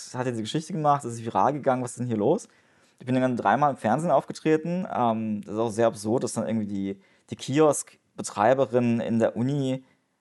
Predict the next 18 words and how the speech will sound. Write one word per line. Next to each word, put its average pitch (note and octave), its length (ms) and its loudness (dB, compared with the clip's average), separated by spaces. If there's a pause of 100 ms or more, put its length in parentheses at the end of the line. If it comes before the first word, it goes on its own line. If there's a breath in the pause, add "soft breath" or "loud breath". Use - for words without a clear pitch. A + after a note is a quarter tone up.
(120)
äh, A2 140 6
nachdem A2+ 280 2
sie B2 80 -2
mir A2+ 200 4
halt, G#2+ 240 4 (260)
äh, G2 280 2
nachdem A2+ 180 -4
ich A#2+ 60 -10
bezahlt A2 340 0
hatte, A#2+ 180 0
meinte, G#2+ 300 0
„Ich F#2 100 -6
hab - 80 -18
dich A2 120 -14
gestern A2+ 240 -2
im G#2 60 -6
Fernsehen A#2+ 340 0
gesehen.“ G2+ 380 -2